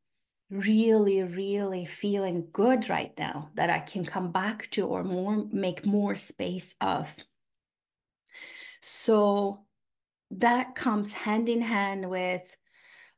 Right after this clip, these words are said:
um, this parallel journey I've been going through, which is redefining what success means to me. So does success mean having this many <laughs> followers? Does success mean when I announce something, like,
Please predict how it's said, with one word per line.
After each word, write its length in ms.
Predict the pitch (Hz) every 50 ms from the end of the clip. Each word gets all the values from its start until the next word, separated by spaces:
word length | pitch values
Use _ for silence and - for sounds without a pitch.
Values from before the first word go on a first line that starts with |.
| - -
um, 520 | 196 190 185 180 - - - 147 147 - - _ _ _ _ _ _ _ _ _ _ _ _ _ _ _ _ -
this 280 | - 202 208 196 202 - -
parallel 580 | - 196 220 220 226 233 226 214 202 185 175
journey 420 | 165 - 185 185 190 185 185 180 175
I've 220 | 170 175 170 - _ _ _
been 280 | - 208 214 240 247 226
going 280 | 202 185 180 175 175 165
through, 400 | - - - 180 175 170 170 175
which 280 | 175 180 175 - -
is 360 | 185 180 180 175 - - - - _ _ - _ _ _ _ _ _ _ -
redefining 1000 | - 208 202 220 226 220 214 220 208 208 - 202 180 175 170 165 165 156 151 165
what 180 | 156 151 151 -
success 580 | - 156 151 - - - - - 151 - -
means 380 | - 170 165 156 156 151 - -
to 100 | - 156
me. 280 | 151 170 - - - - _ _ _ _ _ _
So 160 | - - 214
does 220 | 190 196 185 - -
success 560 | - 202 202 - - 208 185 180 - - -
mean 420 | 196 185 185 180 175 170 170 170 - - - - - - - - _ -
having 500 | - 220 185 175 190 180 175 175 170 170
this 280 | - 190 185 - -
many 200 | 180 165 170 170
<laughs> 120 | 165 - 196
followers? 720 | 185 185 185 185 185 180 - - - - - 147 - -
Does 200 | - 180 214 214
success 560 | - 220 208 208 - - 202 190 185 - - -
mean 340 | 196 190 185 180 180 175 - - - - - -
when 220 | - 202 208 208 202
I 60 | 190
announce 420 | 190 185 190 190 190 180 175 175
something, 500 | - - 190 180 180 180 - 180 180 175
like, 400 | 185 175 170 170 165 156 156 -